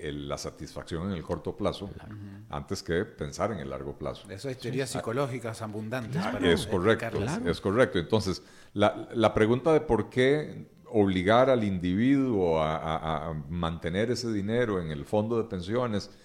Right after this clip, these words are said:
Speaker 1: eh, ¿por qué no dejar que el individuo escoja? Bueno, la pregunta es válida desde una, desde una perspectiva filosófica, pero bueno, al final de cuentas, como decía don Danilo, eh, el Estado obliga a la gente a, a vacunarse. El Estado obliga a la gente a poner a los chiquitos en la escuela.
Speaker 2: Claro.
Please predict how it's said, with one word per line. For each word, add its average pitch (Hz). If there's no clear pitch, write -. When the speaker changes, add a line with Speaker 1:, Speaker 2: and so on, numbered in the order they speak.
Speaker 1:
eh, 78
¿por 76
qué 98
no 110
dejar 113
que 127
el 123
individuo 101
escoja? 139
Bueno, 135
la 107
pregunta 117
es 113
válida 135
desde 82
una, 113
desde 85
una 104
perspectiva 117
filosófica, 107
pero 65
bueno, 98
al 65
final 67
de 78
cuentas, -
como 65
decía 71
don 85
Danilo, 92
eh, 104
el 76
Estado 85
obliga 123
a -
la 101
gente 127
a, 64
a -
vacunarse. 87
El 78
Estado 85
obliga 110
a -
la 120
gente 104
a 131
poner 90
a 92
los 113
chiquitos 104
en 92
la -
escuela. -
Speaker 2:
Claro. 170